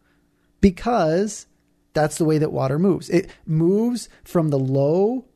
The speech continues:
concentration of salt. There's, there's very little salt inside, or probably not much of any, if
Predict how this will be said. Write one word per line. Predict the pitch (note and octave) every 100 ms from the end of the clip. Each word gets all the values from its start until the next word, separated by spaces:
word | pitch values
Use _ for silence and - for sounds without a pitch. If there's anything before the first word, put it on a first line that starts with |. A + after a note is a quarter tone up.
| _
concentration | - F#3+ F#3+ E3 C#3 C#3+
of | C3+
salt. | C#3 C3 - - _ _ _ _ -
There's, | D3+ C3+
there's | C3+ D3 C#3
very | C3 - C#3+ C#3+
little | D#3 E3
salt | E3 F3+ F#3+
inside, | F#3+ F#3 G#3+ G#3+ F3+ _
or | D#3 C3+ C#3 -
probably | - C#3+ D3 C#3 C#3 C#3
not | C#3 C#3+ D3+
much | C#3+ C#3+
of | C3
any, | D3 C#3+
if | C3